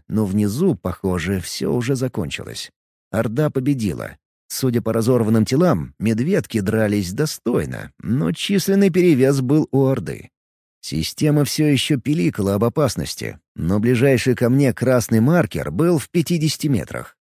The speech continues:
Ровно в том месте, где вдоводел мог бы нормально развернуться и умчаться в снежную дымку, которая понемногу начала оседать и рассеиваться.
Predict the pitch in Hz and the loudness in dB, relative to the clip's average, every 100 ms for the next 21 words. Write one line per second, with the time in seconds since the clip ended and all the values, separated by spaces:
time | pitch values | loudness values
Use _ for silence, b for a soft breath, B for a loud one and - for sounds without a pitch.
0 | _ _ 104 127 107 123 - 123 110 165 | _ _ -2 0 0 -2 -2 0 2 2
1 | 170 - - - 85 - 95 110 110 139 | 2 0 -8 -8 0 0 2 0 0 2
2 | 185 135 151 175 147 165 165 156 160 131 | 4 4 4 2 2 2 2 2 2 2
3 | 135 143 147 180 165 - - - - 147 | 2 0 -2 0 0 -2 -8 -8 0 2
4 | 185 185 - 92 87 120 113 - 117 98 | 4 2 0 -2 -2 -2 -2 0 0 2
5 | 123 151 180 92 - 55 - - 95 98 | 0 0 -2 -2 -6 -16 -12 -8 -2 -2
6 | 92 92 95 139 175 87 95 120 151 170 | 0 0 0 2 0 0 -2 -2 -2 0
7 | 156 147 120 151 170 - 147 156 147 - | 0 0 -2 0 0 0 -2 -2 -2 -6
8 | 69 57 57 - 53 | -8 -8 -12 -12 -14